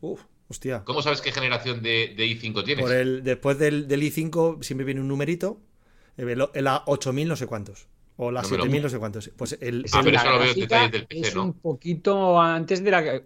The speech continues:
Speaker 3: o sea, Nvidia G T X mil ochenta, ¿eh? O sea, eh,
Speaker 1: Sí,
Speaker 3: cuidado, ¿eh?
Speaker 1: sí, sí, a ver. Mira, yo tengo, yo tengo una tarjeta, una R T X, una tres mil sesenta no sé qué dopada.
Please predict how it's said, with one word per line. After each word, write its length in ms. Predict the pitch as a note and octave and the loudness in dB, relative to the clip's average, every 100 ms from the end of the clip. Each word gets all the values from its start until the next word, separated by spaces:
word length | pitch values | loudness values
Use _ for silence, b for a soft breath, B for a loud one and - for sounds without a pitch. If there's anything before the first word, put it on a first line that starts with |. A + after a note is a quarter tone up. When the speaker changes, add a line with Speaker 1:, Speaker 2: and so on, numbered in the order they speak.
| - | -12
Speaker 3:
o 60 | |
sea, 260 | - G2+ F#2+ | -16 -12 -10
Nvidia 440 | A#2+ A#2+ C3+ D#3+ D3+ | -6 -2 2 2 2
G 160 | D#3 | 0
T 140 | C#3+ C#3 | 0 0
X 240 | C3+ D#3 | 0 -2
mil 160 | C#3 D#3 | 0 -2
ochenta, 560 | A#2 - B2 A2 F#2 | -2 -4 -2 -2 -4
¿eh? 60 | A#2+ | -6
O 80 | A#2 | -6
sea, 260 | F#2+ F2 F2 | -2 0 0
eh, 540 | F2+ F2+ F2+ F2+ E2+ - - | -2 -2 -4 -6 -8 -10 -10
Speaker 1:
Sí, 60 | - | 0
Speaker 3:
cuidado, 280 | A2 A#2 G2+ | 4 6 6
¿eh? 100 | C#3 | 2
Speaker 1:
sí, 200 | - B2 | -2 -10
sí, 120 | A2+ A2 | -8 -8
a 80 | |
ver. 220 | G#2 A2+ - - | -4 -6 -8 -10
Mira, 300 | C3 D#3 C#3 | 0 4 4
yo 160 | D#3 | 2
tengo, 400 | F#3+ F#3+ F3 E3 - | 0 4 4 2 -4
yo 180 | C3+ | -6
tengo 160 | D3 D#3+ | -4 -2
una 80 | D#3 | 0
tarjeta, 640 | D3 D3 C#3 C#3 C3 B2+ | -2 -2 -2 0 0 -2
una 260 | C3 C3+ C3 | -4 -4 -2
R 160 | B2+ | -2
T 120 | A#2+ B2 | -2 -4
X, 360 | B2 A#2+ - - | -4 -6 -8 -10
una 120 | B2 | -8
tres 160 | A#2 A2+ | -4 -4
mil 200 | A#2+ A#2 | -2 -4
sesenta 1400 | A#2 C3 B2 A2+ A#2+ A#2 A2+ A2 A2 A2 G#2+ A2 A2 A2 | -8 -6 -6 -4 -2 -2 -2 -4 -4 -6 -8 -8 -6 -6
no 120 | A2 | -6
sé 160 | - | -8
qué 300 | G#2 B2+ A#2 | -6 -2 0
dopada. 480 | A2 A2+ B2+ D#3+ G3+ | -2 -2 0 -2 -4